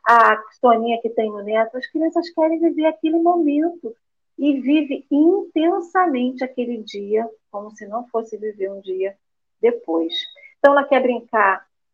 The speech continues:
com a boneca, com o carrinho, fazer comidinha e fazer tudo ao mesmo tempo.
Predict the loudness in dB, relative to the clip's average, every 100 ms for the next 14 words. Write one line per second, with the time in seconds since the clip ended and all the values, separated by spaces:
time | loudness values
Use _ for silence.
0 | _ -4 0 0 -4 2 4 6 2 -4
1 | -6 -4 -4 -6 -8 -6 -6 -8 _ 2
2 | 4 4 2 0 -2 -6 -6 0 2 2
3 | 2 0 -2 -2 2 4 2 2 6 8
4 | 8 6 2 0 -2 -4